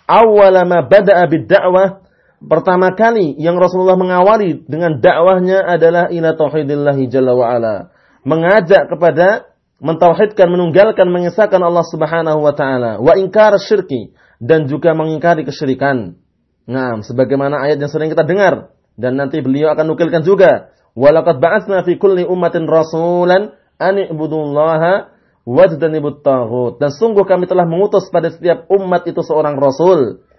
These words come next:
agar menyerukan, "Beribadahlah kalian semuanya kepada Allah dan jauhilah oleh kalian at-taghut." Barakallahu fikum. Naam. Wa kana sallallahu alaihi wasallam yaqul, dan dahulu Rasulullah sallallahu alaihi wasallam berdakwah dan mengatakan,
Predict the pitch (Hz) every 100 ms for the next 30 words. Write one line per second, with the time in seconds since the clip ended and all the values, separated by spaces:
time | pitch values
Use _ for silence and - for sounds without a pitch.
0 | _ _ 165 175 180 180 185 185 185 196
1 | 208 - - - 220 165 196 254 247 202
2 | 202 196 185 190 185 180 175 165 165 160
3 | 156 175 185 180 _ _ - 123 160 131
4 | 156 170 165 156 143 147 151 147 143 135
5 | - 131 113 131 127 117 - 110 131 117
6 | 123 113 120 104 98 87 _ 127 143 110
7 | 90 _ _ _ _ _ _ _ _ _
8 | _ _ _ - 131 160 240 254 240 233
9 | 208 196 214 196 175 180 175 196 180 175
10 | - 196 170 151 160 151 208 247 208 180
11 | 180 170 175 185 165 - 165 160 156 156
12 | 113 180 180 165 160 160 160 170 175 175